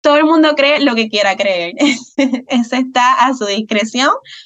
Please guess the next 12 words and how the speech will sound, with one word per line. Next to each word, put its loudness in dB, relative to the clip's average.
Yo 0
sí -2
creo 0
firmemente -4
en -4
que -6
ellas -2
son -2
amor, -2
que -2
son -6
luz -4